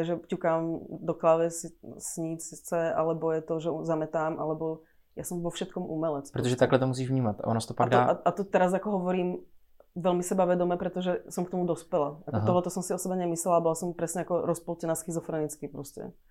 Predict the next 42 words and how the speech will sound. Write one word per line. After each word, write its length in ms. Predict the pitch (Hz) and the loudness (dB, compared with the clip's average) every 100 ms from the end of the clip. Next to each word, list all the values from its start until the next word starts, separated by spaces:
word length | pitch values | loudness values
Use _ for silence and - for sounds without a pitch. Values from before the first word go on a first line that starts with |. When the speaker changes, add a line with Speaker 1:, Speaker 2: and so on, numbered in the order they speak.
| - - - - - | -20 -20 -20 -20 -6
Speaker 1:
Že 180 | 160 | -4
presne 320 | - 160 156 175 | -2 -2 0 -2
ako 120 | 170 | 0
robím 220 | 160 165 | 2 2
jedno 180 | 160 165 | 2 4
a 60 | |
robím 220 | 160 165 165 | 4 2 0
druhé 300 | 165 165 160 | -2 4 4
a 220 | - 151 | 4 2
ono 160 | - 170 | 2 0
sa 140 | 165 | -2
to 100 | 180 | 0
niekdy, 240 | 175 170 165 | 0 0 -2
niekedy 380 | 123 165 175 170 | -2 0 2 2
ako 120 | 196 | 4
premosťovalo. 760 | 190 170 170 - 151 143 139 - - _ _ _ _ | 4 2 0 -4 0 0 -2 -12 -20 _ _ _ _
Ale 400 | - 156 151 156 | -2 4 6 4
v 100 | 156 - | 0 -10
posledný 720 | 156 - 160 165 165 165 165 165 - | -6 -2 -2 0 0 2 2 0 2
rok 400 | 165 165 - - - - - _ _ _ _ | 2 2 0 -12 -20 -20 -20 _ _ _ _
absolútne 720 | 160 - - 160 160 165 156 | -8 -6 -4 -4 -4 -4 -4
som 160 | 156 | -4
presvedčená 320 | 160 156 151 165 | -6 -6 -4 -4
o 80 | |
tom, 120 | - 165 | -4 -4
že 180 | 160 - | -6 -10
všetko, 300 | - - - | -12 -10 -8
čo 180 | - | -4
robíme, 280 | 170 165 160 | -2 0 0
je 100 | 156 | -2
umenie 400 | 160 156 165 151 | -2 -2 0 0
a 80 | 147 | 0
vlastne 240 | 151 160 180 | 0 -2 -2
aj 160 | - 165 | -2 -2
to, 80 | 175 | -4
čo 120 | 185 | -4
hovoríš 220 | 170 165 | -4 -4
o 80 | 170 | -6
tom 80 | 165 | -6
svojom 200 | 185 180 | -4 0
tátovi, 600 | 165 165 190 170 160 - _ _ _ _ - - _ _ _ _ | 0 0 -4 -4 -6 -10 _ _ _ _ -20 -20 _ _ _ _
tak 260 | 170 170 | 0 0